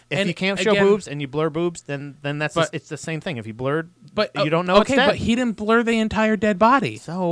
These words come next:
Speaker 2: what? <laughs> It didn't say you can't. It says you can't show a dead body.
Speaker 1: Yeah.
Speaker 2: It wasn't a full dead body.
Speaker 1: Okay, then he should have gotten half a strike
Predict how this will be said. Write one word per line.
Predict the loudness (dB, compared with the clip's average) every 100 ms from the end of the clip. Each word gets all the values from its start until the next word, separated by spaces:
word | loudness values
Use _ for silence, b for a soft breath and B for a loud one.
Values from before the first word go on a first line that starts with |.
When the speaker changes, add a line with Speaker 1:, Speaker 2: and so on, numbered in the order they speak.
| 0
Speaker 2:
what? | 2 4 4 4 0 -18 -16
<laughs> | -12 -12 -12 -16 b b
It | -6
didn't | -4 -4
say | -2 -2
you | -2
can't. | -4 -6 b b
It | -6
says | -4
you | -4
can't | -4 -4 -4
show | 0 0 0
a | -2 -2
dead | 0 -2 -2
body. | -4 -6 -8 _ -8
Speaker 1:
Yeah. | -4 -4 -2
Speaker 2:
It | -2
wasn't | 0 0 -2
a | 0 2 2
full | 0 -2
dead | 2 0
body. | 0 0 0
Speaker 1:
Okay, | -2
then | -6 -6
he | -6
should | -8
have | -6
gotten | -6 -8
half | -8 -10 -10
a |
strike | -16 -12 -12 -14 _